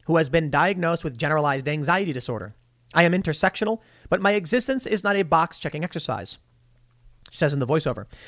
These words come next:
"I used to struggle with imposter syndrome, but at thirty-six, I refused to internalize misguided patriarchal ideas of what a woman can or should be." <laughs> Oh, man, here we go.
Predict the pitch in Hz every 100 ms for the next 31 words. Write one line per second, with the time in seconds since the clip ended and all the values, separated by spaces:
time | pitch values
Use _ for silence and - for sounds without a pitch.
0 | - - 190 214 - 202 202 190 185 -
1 | - 214 196 170 123 113 98 - - -
2 | 147 156 220 240 262 233 - 185 175 -
3 | 226 240 247 214 - 202 202 185 156 127
4 | 156 175 156 190 185 190 190 185 160 151
5 | 147 135 143 139 170 156 143 139 135 -
6 | - - - - - - - - _ _
7 | _ - - - - - - - - 240
8 | 269 254 233 214 196 175 170 156 135 151
9 | 196 175 156 139